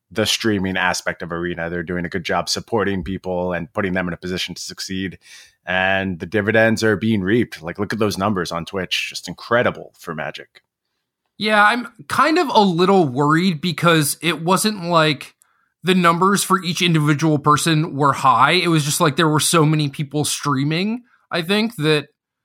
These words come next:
Speaker 2: you know, like, that's where the bulk of that, those numbers came from. And then, like, after the streamer event ended, there was, like, four thousand total people watching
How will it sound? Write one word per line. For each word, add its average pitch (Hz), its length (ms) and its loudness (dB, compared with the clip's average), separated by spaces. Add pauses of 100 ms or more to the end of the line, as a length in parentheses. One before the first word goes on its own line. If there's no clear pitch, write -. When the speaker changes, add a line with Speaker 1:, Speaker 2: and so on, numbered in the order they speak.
(200)
Speaker 2:
you 156 100 -4
know, 156 120 4
like, 147 160 2
that's 143 200 0
where 151 120 2
the 139 100 2
bulk 135 260 -2
of 139 100 0
that, 139 300 -2
those 135 220 0
numbers 135 320 0
came 131 220 -4
from. 185 280 4
And 175 200 0
then, 165 80 2
like, 151 180 2
after 165 240 -2
the 156 140 2
streamer 151 380 2
event 147 280 0
ended, 135 320 -2
there 151 140 0
was, 139 120 0
like, 135 160 0
four 143 300 -2
thousand 135 500 0
total 135 300 -4
people 156 360 -2
watching 165 600 0